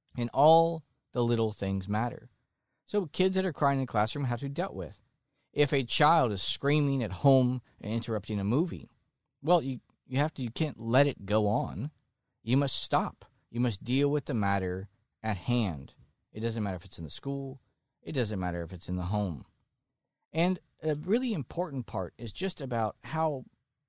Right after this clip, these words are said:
presentable we are. How do we present ourselves in home? How do we present ourselves at school? Are our faces dirty? How about our, our clothes? Are they disheveled? Are we have dirty clothes on? Are we missing shoes?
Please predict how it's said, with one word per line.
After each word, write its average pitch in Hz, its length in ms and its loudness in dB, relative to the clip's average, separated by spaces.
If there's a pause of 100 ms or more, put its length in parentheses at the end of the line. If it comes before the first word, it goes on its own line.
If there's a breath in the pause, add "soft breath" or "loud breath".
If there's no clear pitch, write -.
presentable 143 680 -2
we 78 140 -6
are. 62 320 -10 (880)
How 196 140 2
do 233 40 4
we 233 80 2
present 151 320 0
ourselves 107 420 -2
in 90 100 -2
home? 92 380 -4 (600)
How 180 120 2
do 180 80 2
we 160 40 -4
present 117 320 -4
ourselves 95 540 -4
at 87 160 -12
school? 85 420 -10 (760)
Are 123 240 4
our 104 60 2
faces 113 440 -4
dirty? 139 520 -2 (400)
How 123 80 -4
about 127 180 0
our, 104 180 -4
our 98 120 -4
clothes? 139 480 -2
Are 104 80 -4
they 98 320 -4
disheveled? 151 720 -4 (320)
Are 110 80 -4
we 110 100 0
have 95 140 -4
dirty 104 220 -4
clothes 147 400 -2
on? 135 240 -2
Are 120 40 -4
we 104 60 -4
missing 104 320 -4
shoes? 175 580 -6